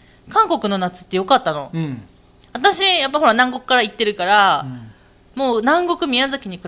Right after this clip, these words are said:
Speaker 1: べたら、その熱帯夜で寝れない夜が、
Speaker 2: うん。
Speaker 1: まあ、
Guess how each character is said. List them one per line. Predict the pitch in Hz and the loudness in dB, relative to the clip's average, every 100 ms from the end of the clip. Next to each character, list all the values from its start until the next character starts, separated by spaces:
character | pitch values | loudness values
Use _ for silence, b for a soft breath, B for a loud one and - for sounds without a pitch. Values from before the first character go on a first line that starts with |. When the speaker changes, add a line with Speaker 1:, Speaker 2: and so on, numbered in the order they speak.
| 175 | -8
Speaker 1:
べ | 170 | -6
た | 160 | -6
ら、 | 180 185 175 | -2 -2 -4
そ | 202 | -6
の | 190 | -6
熱 | 190 196 320 | -6 -2 2
帯 | 359 | 2
夜 | 269 | 2
で | 170 | -2
寝 | 160 156 | -8 -8
れ | 196 | -4
な | 220 220 | -2 -2
い | |
夜 | 226 190 | -2 -4
が、 | 175 196 208 175 | 0 2 4 2
Speaker 2:
う | 156 | -2
ん。 | 151 120 - _ _ _ | -6 -10 -16 _ _ _
Speaker 1:
ま | 349 339 202 | 4 4 4
あ、 | - | 0